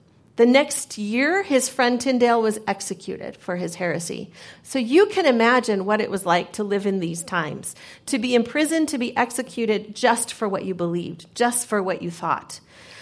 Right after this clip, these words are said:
Um, his friend Tyndale was executed for his heresies. He had denounced, uh, prayer to the saints. He felt that people should only pray to God. He opposed the idea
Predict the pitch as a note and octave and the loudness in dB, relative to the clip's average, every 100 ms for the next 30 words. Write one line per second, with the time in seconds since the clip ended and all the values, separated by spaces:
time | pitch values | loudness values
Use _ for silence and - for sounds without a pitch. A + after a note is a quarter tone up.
0 | - - A3 A3 G3+ G3+ - B3+ B3 - | -20 -4 4 6 4 0 -2 -2 -2 2
1 | D#4 E4+ F4+ E4 D#4+ C4+ B3 B3 B3 - | 4 6 4 4 6 8 6 4 -2 -2
2 | B3 - A3+ A3 A3+ G#3 G3 - C4 C4 | -4 0 2 2 2 0 -2 2 4 4
3 | C4 C4 B3+ B3 A3 F#3 - - - E3+ | 2 -2 -2 -2 -2 -4 -8 -20 -18 0
4 | A3+ A3 A#3+ C4+ D4 - - - - _ | 2 6 6 6 4 -2 -4 -12 -20 _
5 | G#3 F#3+ F3 - C4 B3 B3+ B3 F#3 F3+ | 2 2 2 0 4 4 4 0 -2 0
6 | - A#3 G4+ - - - - G#3 - G#3 | 2 2 2 -2 -6 -8 -10 -4 0 0
7 | A3 G#3+ F3+ - G#3 A3 G#3 A3 G3+ - | 2 0 0 -6 -10 -8 -6 -6 -6 -12
8 | _ _ G3+ G#3+ G#3 A3+ F#3+ F3+ E3+ A3 | _ _ -2 0 0 -2 -2 2 6 6
9 | C#4+ - - - B3+ B3 A#3+ D4+ D#4+ F#4 | 4 -8 -20 -6 2 2 4 4 6 4
10 | - C#4 A#3+ A3+ A3+ A#3 C4 | 2 4 6 4 4 6 4